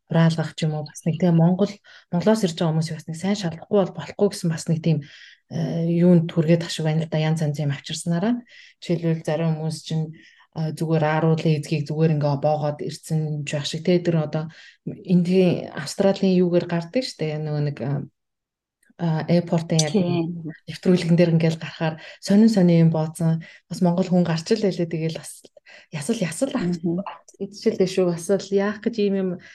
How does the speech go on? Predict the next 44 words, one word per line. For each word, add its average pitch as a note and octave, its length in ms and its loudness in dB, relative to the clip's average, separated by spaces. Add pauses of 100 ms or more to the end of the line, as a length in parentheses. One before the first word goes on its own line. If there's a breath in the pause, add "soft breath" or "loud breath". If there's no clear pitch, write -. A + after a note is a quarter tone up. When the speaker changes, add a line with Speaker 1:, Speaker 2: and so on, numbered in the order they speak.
(180 loud breath)
Speaker 1:
яаж F#3 240 0
ингээд F3 240 0
Монголынхоо G3 320 0
нэрийг E3 320 0
бас - 160 -12
ингээл D#3+ 320 -6
гаргаал. D3+ 320 -4 (480 loud breath)
Шаал A#3 240 4
хэрэгтэй F3+ 480 4
хэрэггүй E3 400 4
бас, - 320 -10 (400 loud breath)
өө, A#2 880 0 (580)
тэг F3+ 160 4
бас E3 160 -6
нэг E3+ 160 0
юм E3 80 4
ачаал D#3+ 460 -2
ингээл D3+ 260 -6
авчирч - 380 -8
ирж D3+ 180 -6
байдаг. D#3 240 -4 (300 loud breath)
Тэг G#3 80 6 (100)
ерөнхийдөө D4 480 6
бол A#3+ 240 4
та A#3 160 4
бүхэн G#3+ 400 2 (360 loud breath)
тэгдэж G3+ 320 2
штэ. E3+ 160 0
За, B3 120 6
Монголоос A#3+ 400 6
ирэх A#3+ 160 2
чинь G#3 200 4
юу C4+ 160 6
авчвал G#3+ 520 2
зүгээр G3+ 360 0
байна, F#3+ 120 0
юугаа A3 280 0
илүү G3 200 -4
сандгийн F#3 440 -4
ингээл E3+ 200 -4
бас - 160 -18
постууд F#3 440 -8
явж D#3+ 200 -2
байдаг. F3 280 -2